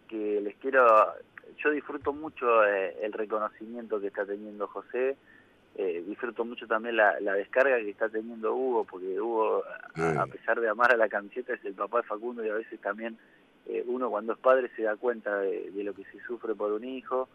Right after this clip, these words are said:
Speaker 1: Em, eh, José está, está recontra loco, sí, pero es un loco,
Speaker 2: <laughs>
Speaker 1: eh, el típico loco bueno, ¿no? Eh,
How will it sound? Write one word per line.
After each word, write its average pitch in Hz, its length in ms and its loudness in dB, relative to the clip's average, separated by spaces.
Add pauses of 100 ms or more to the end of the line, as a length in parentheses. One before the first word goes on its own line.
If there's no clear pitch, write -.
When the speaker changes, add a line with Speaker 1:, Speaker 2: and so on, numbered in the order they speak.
(460)
Speaker 1:
Em, 104 540 0 (360)
eh, 92 200 0
José 110 320 -4
está, 104 480 4
está 117 260 4
recontra 110 560 2
loco, 87 360 -10
sí, 98 200 -10
pero 95 240 -4
es 120 180 0
un 113 120 -4
loco, 104 460 2
Speaker 2:
<laughs> 98 40 -2
Speaker 1:
eh, - 160 -4 (100)
el 104 100 -6
típico - 400 -2
loco 117 320 4
bueno, 117 380 2
¿no? 107 280 0
Eh, 95 180 -6